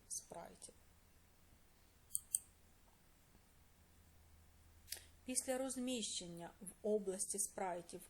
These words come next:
нового виконавця спрайта з бібліотеки спрайтів для кожного з них створюється своя вкладка "Образи",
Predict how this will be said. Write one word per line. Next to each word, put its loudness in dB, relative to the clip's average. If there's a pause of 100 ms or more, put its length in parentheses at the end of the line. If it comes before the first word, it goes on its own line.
нового 0
виконавця -4
спрайта 2 (480)
з 0
бібліотеки 4
спрайтів 4
для 4
кожного 0
з 8
них 0
створюється 2
своя 4
вкладка -4 (120)
"Образи", 2